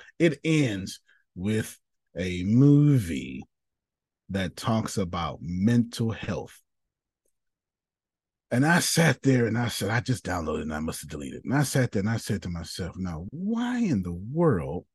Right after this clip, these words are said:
did you forget you did that?" And that whole conference had an agenda in which I wanted people to be perfectly okay, 'cause I looked at all the questions I had got submitted, and I wanted people to be perfectly okay with going to seek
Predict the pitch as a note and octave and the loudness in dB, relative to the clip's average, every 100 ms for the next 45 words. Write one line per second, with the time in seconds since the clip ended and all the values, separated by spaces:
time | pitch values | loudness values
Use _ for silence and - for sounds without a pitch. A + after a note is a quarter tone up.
0 | _ G2+ A#2 D#3 - F2 E2 F#2+ - E3+ | _ -8 -6 -6 -4 -6 -4 -6 -4 -4
1 | E3 - A3 G#3+ - B2+ - _ _ _ | -4 2 4 4 -2 -10 -12 _ _ _
2 | _ - G2+ E3+ D#3 F3+ E3+ D#3 - D3 | _ -2 2 4 4 8 8 6 4 4
3 | C3 G#2 - G#2+ F#2 F2 E2 E2+ G#2 B2 | 4 -2 -2 -2 -2 -2 -6 -4 2 4
4 | G#2 C#2 C2+ - _ _ _ _ F#2 F#2+ | 4 0 -8 -12 _ _ _ _ -6 -4
5 | F#2 - G#2+ A#2 A2 G#2+ G2+ - - F#2+ | -4 -4 0 0 2 0 0 -4 -6 -6
6 | - E2+ E2+ _ _ - F#2 E2 E2+ D2+ | -6 -8 -10 _ _ -8 -8 -6 -6 -6
7 | - - C3 C3 C#3+ C3 A2+ G#2 G2 - | -10 0 0 2 0 0 2 0 -2 -6
8 | F#2 C#2 D#2+ E2 A2 A#2+ G#2+ G#2 - G#2+ | -8 -8 -8 -6 -4 -2 -2 -2 -2 -4
9 | G2+ G2 F#2 F2+ F2 E2+ - F2+ F#2 F2 | -4 -6 -6 -6 -8 -10 -8 -6 -6 -8
10 | _ _ _ _ _ G#2+ C3 C#3 B2+ C3+ | _ _ _ _ _ -4 0 2 2 0
11 | A2 F2+ F2+ - A2+ A2+ A2+ G2+ F#2 F#2+ | -2 -4 -6 -2 -4 -4 -4 -4 -4 -6
12 | F2 C#2 - _ G#2 G2+ G2+ G2 - - | -6 -10 -16 _ -2 0 0 -2 -6 -12
13 | - - F#2+ F2 | -10 -4 -4 -6